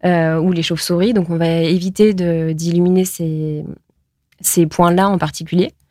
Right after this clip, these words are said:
Et, euh, le troisième, le troisième élément, ça va être la manière dont on éclaire.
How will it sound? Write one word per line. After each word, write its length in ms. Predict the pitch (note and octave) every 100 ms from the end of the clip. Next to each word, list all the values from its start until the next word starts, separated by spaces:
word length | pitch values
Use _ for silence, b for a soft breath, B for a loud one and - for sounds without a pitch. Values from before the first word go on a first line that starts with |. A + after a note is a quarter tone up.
| _ _ _ _ _ _
Et, 400 | A3+ A#3 B3+ B3+ -
euh, 800 | G3 F#3 F3+ F3 E3+ E3+ E3+ E3+ -
le 180 | F#3+
troisième, 680 | F3+ - G3+ G3+ G3+ F#3 F3
le 80 | F3
troisième 320 | - F#3 F#3
élément, 320 | F3+ F3 G3+
ça 160 | G#3 F3+
va 80 | E3+
être 100 | E3
la 120 | E3
manière 500 | F3 F#3+ G#3+ G3+ F3+
dont 160 | E3 C#3+
on 80 | D3
éclaire. 420 | C#3+ E3+ A3+ C4+